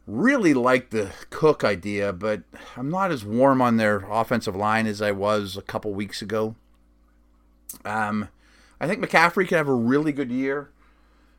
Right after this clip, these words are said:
but will it be statistically strong? I mean, I don't know that he's gonna score a ton of touchdowns. Um, I think Hunt is a real chance to. You know, a good team, lead back, probably every down,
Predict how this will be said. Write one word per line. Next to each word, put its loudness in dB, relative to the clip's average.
but 8
will 6
it -2
be -4
statistically -4
strong? 0
I -8
mean, 0
I 0
don't -2
know 2
that -2
he's -2
gonna -2
score 2
a 0
ton -2
of -4
touchdowns. -2
Um, 4
I 2
think 2
Hunt 4
is -2
a 4
real 2
chance -8
to. -12
You -8
know, -2
a -8
good 2
team, -4
lead -6
back, -4
probably 6
every 4
down, 4